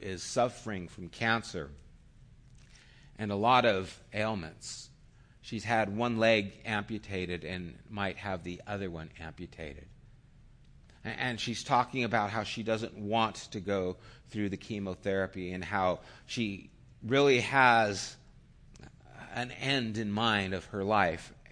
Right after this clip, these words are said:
and, and is aware of that, but is determined to stay engaged as much as she can.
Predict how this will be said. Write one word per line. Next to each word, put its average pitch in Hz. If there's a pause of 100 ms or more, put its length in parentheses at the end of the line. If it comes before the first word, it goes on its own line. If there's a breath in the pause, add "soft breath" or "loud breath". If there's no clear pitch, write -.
(400)
and, 92 (180)
and 98
is 104
aware 101
of 92
that, 87 (420 loud breath)
but 113
is 95
determined 107
to -
stay 104 (680 loud breath)
engaged 104
as 95
much 101
as 92
she 82
can. 76